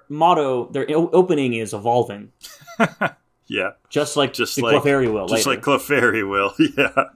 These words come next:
Speaker 2: Exactly.
Speaker 1: So they put up the lights.
Speaker 2: Foreshadowing.
Speaker 1: They put up the lights. They're looking for the Moonstone so they can power up their Pokemon. And we see our first real double battle.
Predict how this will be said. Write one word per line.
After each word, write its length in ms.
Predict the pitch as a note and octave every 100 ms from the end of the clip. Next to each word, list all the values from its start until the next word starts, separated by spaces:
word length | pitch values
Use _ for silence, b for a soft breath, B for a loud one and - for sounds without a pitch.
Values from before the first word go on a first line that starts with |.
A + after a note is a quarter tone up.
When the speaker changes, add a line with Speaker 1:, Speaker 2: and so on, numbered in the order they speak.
| _ B B B B _
Speaker 2:
Exactly. 600 | - - G#2 F#2+ - F#2+ F2+ -
Speaker 1:
So 120 | -
they 120 | C3+
put 160 | E3+ G#3
up 60 | B2
the 40 | A#2+
lights. 160 | C#3+ B2
Speaker 2:
Foreshadowing. 380 | G2+ G2+ G2 F#2
Speaker 1:
They 120 | F3+
put 140 | F#3 G3
up 80 |
the 60 | F3
lights. 240 | D3+ D3 C#3+
They're 100 | D#3
looking 220 | D#3 D#3
for 100 | D3+
the 60 | C#3+
Moonstone 520 | B2+ B2 - A#2 A2+
so 100 | G2
they 60 |
can 100 | G#2
power 300 | - B2+ C3
up 100 | A#2+
their 80 | A#2
Pokemon. 440 | A2 G#2 G#2+ G2+ -
And 180 | G#2+ A#2+
we 80 |
see 220 | F3+ E3 B2+
our 100 | -
first 280 | C#3+ B2 -
real 340 | B2 F3+ G3
double 300 | C#3+ E3 G3
battle. 440 | D3 G#2 - -